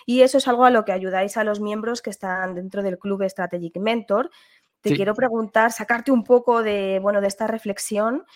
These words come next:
Speaker 1: y preguntarte para que la gente entienda cómo, cómo se ayuda a los, a los miembros que están ahí dentro y, sobre todo, en temas puntuales, pues, cómo activáis a estos emprendedores que están en el club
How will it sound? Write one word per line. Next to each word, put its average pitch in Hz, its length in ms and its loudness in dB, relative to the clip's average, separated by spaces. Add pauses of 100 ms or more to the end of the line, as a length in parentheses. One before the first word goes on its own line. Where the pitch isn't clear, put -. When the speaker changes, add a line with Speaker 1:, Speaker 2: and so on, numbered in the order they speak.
(240)
Speaker 1:
y 226 140 -2
preguntarte 214 720 -2
para 240 160 -4
que 196 100 -4
la 190 100 -6
gente 214 220 -4
entienda 262 640 -2
cómo, 226 1080 0
cómo 220 200 -4
se 262 100 -8
ayuda 240 340 2
a 208 160 -2
los, 190 220 -2 (120)
a 165 60 -12
los 170 160 -8
miembros 185 300 -8
que 233 80 -8
están 208 180 -8
ahí 185 120 -4
dentro 220 460 -6
y, 208 100 -8
sobre 202 240 -8
todo, 269 260 -6
en 302 80 -4
temas 294 260 -4
puntuales, 262 760 -2 (380)
pues, 220 140 -8
cómo 262 240 0
activáis 262 840 -6
a 170 160 -14
estos 226 220 -14
emprendedores 226 680 -6
que 190 60 -10
están 185 200 -8
en 214 60 -6
el 208 160 -4
club 269 340 -4